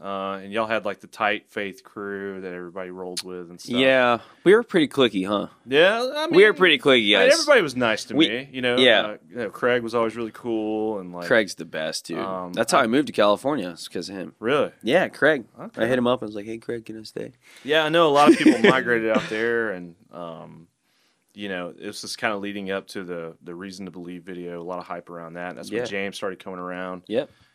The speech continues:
Speaker 1: And, uh, yeah, so at the time when they're filming, and I think, uh, that was a film put on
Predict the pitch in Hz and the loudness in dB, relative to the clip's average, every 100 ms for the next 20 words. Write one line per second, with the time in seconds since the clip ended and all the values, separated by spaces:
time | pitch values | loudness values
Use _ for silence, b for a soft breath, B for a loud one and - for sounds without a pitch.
0 | _ - 90 90 90 87 80 78 82 _ | _ -12 -8 -8 -8 -8 -10 -12 -16 _
1 | _ _ _ _ _ _ 110 143 107 90 | _ _ _ _ _ _ 0 2 2 0
2 | - 131 117 107 - _ _ _ _ _ | 0 2 4 2 -4 _ _ _ _ _
3 | _ _ _ _ _ _ 113 117 113 - | _ _ _ _ _ _ -2 -2 -6 -4
4 | 123 131 117 107 98 92 - 117 117 107 | 0 2 0 -2 -6 -8 -4 -2 -2 -4
5 | 101 104 98 92 87 120 101 - 101 95 | -6 -10 -10 -8 -6 -8 -8 -8 -6 -4
6 | 92 107 101 - 117 107 - 110 101 98 | -4 -6 -8 -6 -4 -4 -4 -2 -2 -2
7 | 95 | -6